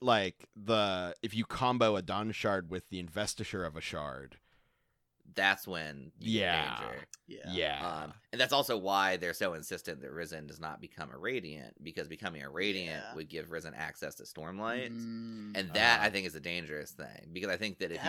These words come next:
Speaker 2: you could
Speaker 3: probably
Speaker 2: feed
Speaker 3: is
Speaker 2: that
Speaker 3: the danger.
Speaker 2: Stormlight into the Dawn Shard, because my guess is that, so, so, okay, I'm gonna get to, like, my idea of, like, command here.
Speaker 3: Okay.
Speaker 2: Um,
Speaker 1: Mm-hmm.
Speaker 2: which is that, my view is that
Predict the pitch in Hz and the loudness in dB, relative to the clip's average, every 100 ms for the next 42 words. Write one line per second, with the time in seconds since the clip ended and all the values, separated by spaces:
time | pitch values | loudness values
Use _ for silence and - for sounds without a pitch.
0 | - - 202 110 - 160 - 98 87 85 | -4 -4 -2 -2 0 0 -2 -4 -4 -4
1 | 78 76 _ 90 90 101 82 71 80 90 | -6 -8 _ -6 -4 -6 -6 -6 -6 -4
2 | - 107 113 117 - _ _ _ _ - | 0 2 2 2 -4 _ _ _ _ -2
3 | 151 156 147 185 196 131 123 107 - _ | 2 4 6 4 2 2 4 4 0 _
4 | - - - 156 123 - _ _ _ - | -12 0 6 8 6 -2 _ _ _ -20
5 | - - 151 87 143 143 120 101 117 101 | -8 0 4 6 6 4 2 2 0 2
6 | 95 90 85 85 80 78 - 76 80 85 | 2 0 0 -2 -4 -8 -8 -6 -4 -4
7 | 101 98 104 107 _ - 131 123 _ 85 | -2 0 -2 -6 _ -6 -2 -2 _ -4
8 | 76 - 92 82 76 _ - 101 - 104 | -4 -4 -6 -10 -14 _ -4 -2 0 -2
9 | 90 90 85 78 - 110 131 123 101 98 | 0 0 0 -2 0 2 2 2 0 2
10 | 90 82 | 0 0